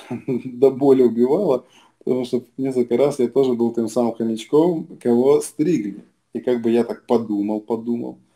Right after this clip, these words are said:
подумал, подумал. Посмотри, мы пытались долго играть по правилам крипторынка, э, быть такими, какими они хотят. Не получается, невозможно, потому что эти правила написаны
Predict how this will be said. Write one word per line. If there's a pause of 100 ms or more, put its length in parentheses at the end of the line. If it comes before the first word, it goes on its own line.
(340)
подумал,
подумал. (400)
Посмотри,
мы
пытались
долго
играть
по (400)
правилам
крипторынка, (520)
э,
быть (220)
такими,
какими
они
хотят.
Не
получается, (220)
невозможно,
потому
что
эти
правила
написаны